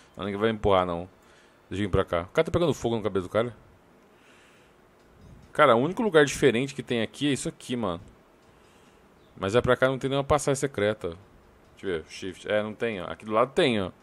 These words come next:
Aqui do lado tem uma porta, mas é do outro lado de lá, ó. O Jumbo Josh tá naquela parte ali ainda mesmo, ó. Vamos vir pra cá. Ó, o cara tá com um bicho verde, mano.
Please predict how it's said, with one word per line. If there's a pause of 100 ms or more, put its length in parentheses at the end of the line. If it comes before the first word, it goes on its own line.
(1300)
Aqui
do
lado
tem
uma
porta,
mas
é
do
outro
lado
de
lá,
ó. (200)
O
Jumbo
Josh
tá
naquela
parte
ali
ainda
mesmo,
ó. (1080)
Vamos
vir
pra
cá. (580)
Ó,
o
cara
tá
com
um
bicho
verde,
mano.